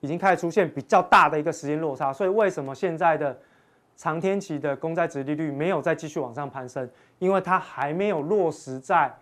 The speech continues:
Main Street 的环境里面。好，在这个落差的时间当中，当然就给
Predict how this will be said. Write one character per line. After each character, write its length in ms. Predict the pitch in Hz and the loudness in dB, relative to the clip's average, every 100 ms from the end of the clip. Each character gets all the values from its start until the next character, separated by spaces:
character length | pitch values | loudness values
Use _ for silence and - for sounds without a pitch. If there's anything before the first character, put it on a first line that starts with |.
| _ _ _ - | _ _ _ -6
Main 320 | 165 165 165 | -2 -2 -4
Street 360 | - - 175 | -6 -4 -2
的 120 | 143 123 | -2 -8
环 220 | - 123 | -10 -10
境 220 | 127 151 | -8 -8
里 40 | 120 | -8
面。 280 | 117 139 113 _ _ _ | -8 -10 -10 _ _ _
好， 160 | 139 | -4
在 140 | 135 247 | 2 2
这 100 | 254 | 4
个 100 | 214 | 6
落 220 | 233 208 | 6 6
差 200 | 208 202 | 8 6
的 40 | |
时 160 | 185 156 | 6 -2
间 160 | 180 180 | -2 0
当 160 | 170 | 0
中， 200 | 165 160 - | 0 -2 2
当 160 | 196 | 4
然 180 | 190 156 | 4 0
就 160 | 175 180 | 0 0
给 280 | - 143 | 0 -4